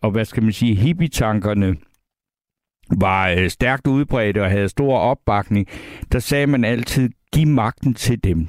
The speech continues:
der ikke vil have den." Og, øh, det har der jo været nogle enkelte eksempler på i verdenshistorien, på nogen, der ikke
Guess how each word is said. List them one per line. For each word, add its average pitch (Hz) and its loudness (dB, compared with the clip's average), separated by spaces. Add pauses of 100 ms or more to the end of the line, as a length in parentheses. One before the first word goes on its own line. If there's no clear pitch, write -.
(140)
der 113 0
ikke 92 0
vil 113 -2
have 127 0
den." - -2 (840)
Og, 120 2
øh, 110 2
det 165 2
har 170 0
der 170 -2
jo 151 0
været 127 0
nogle 131 2
enkelte 143 -2
eksempler 131 -2
på 127 0
i 110 2
verdenshistorien, 101 0
på 107 0
nogen, 104 0
der 117 0
ikke 131 0